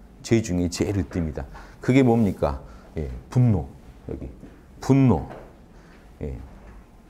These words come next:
나태, 탐욕,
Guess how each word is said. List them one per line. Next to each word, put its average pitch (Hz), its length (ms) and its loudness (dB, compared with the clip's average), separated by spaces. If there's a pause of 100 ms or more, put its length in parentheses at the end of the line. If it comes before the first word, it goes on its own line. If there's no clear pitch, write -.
(420)
나태, 85 520 -2 (1300)
탐욕, 175 560 0